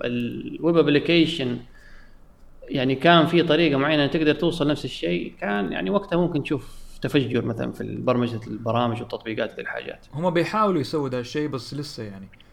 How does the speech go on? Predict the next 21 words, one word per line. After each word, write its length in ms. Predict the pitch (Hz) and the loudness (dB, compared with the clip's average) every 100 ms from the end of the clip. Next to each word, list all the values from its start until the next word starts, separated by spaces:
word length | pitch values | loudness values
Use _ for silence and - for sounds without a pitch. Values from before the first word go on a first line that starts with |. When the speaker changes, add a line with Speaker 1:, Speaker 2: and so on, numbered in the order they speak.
| - _ - 139 | -20 _ -18 -6
Speaker 2:
دائما 440 | 147 160 156 139 | -2 -2 -2 -4
يعني 300 | 127 113 107 | -6 -8 -10
فيها 260 | 110 135 120 | -8 -6 -6
تعقيدات، 640 | 104 107 117 123 113 123 | -10 -10 -8 -8 -8 -10
وفيها 360 | 113 127 120 117 | -10 -10 -8 -8
إنك 320 | 120 120 123 | -8 -8 -6
لازم 460 | 135 127 131 123 120 - - _ | -6 -6 -8 -10 -14 -20 -20 _
تدور 360 | 135 147 139 135 | -4 0 0 -2
على 200 | 127 113 | -4 -6
حلول 580 | 135 143 143 139 135 | -8 -6 -4 -4 -4
وتقعد 360 | 131 135 135 127 - _ - | -6 -6 -6 -6 -10 _ -14
تعمل 260 | 127 131 127 | -10 -6 -6
هاكينج 480 | 127 127 123 123 117 | -6 -8 -8 -10 -10
عشان 260 | 110 117 107 - - _ - - | -12 -14 -16 -20 -20 _ -18 -12
تطلع 360 | - 123 113 | -8 -6 -6
نفس 240 | 117 - 123 | -8 -10 -12
الفانكشناليتي. 760 | 107 123 - 123 110 107 - - - - - _ - - - - - - - - - _ _ _ - - - - - - - | -12 -14 -12 -12 -10 -12 -16 -20 -20 -20 -20 _ -20 -20 -20 -20 -20 -20 -20 -20 -20 _ _ _ -20 -20 -20 -20 -20 -18 -8
Speaker 1:
ما 160 | 202 185 | -4 0
هو 200 | 185 165 | 0 2
هذا 220 | 160 139 | 0 -2
صح 280 | 156 123 | -4 -8